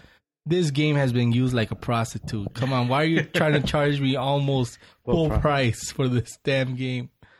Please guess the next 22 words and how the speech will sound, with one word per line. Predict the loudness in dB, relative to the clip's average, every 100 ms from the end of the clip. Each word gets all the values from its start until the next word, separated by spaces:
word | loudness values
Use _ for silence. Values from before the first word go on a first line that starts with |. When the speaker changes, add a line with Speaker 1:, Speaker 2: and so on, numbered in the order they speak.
| -6
Speaker 2:
So, | 0 2 4 2
so, | 0 0 2
you | 2 2
know, | 2 0 -2
I | -2 0 2
don't | 2
wanna | 0 -2
sound | -2 -2 0
mean, | 0 0 0 0
but | -2 -2
when, | -4 -4
when | -2 -2
I | -2
see | -4 -2 0
a, | 2 2 0 -2 _ -20 -20 _ -10
a | -10
company | -4 -4 -2 -2 0 0
that, | 0 0 -4
that | -10 -6
works | -2 -2 -4 -4
that | -4 -2
way, | -2 -2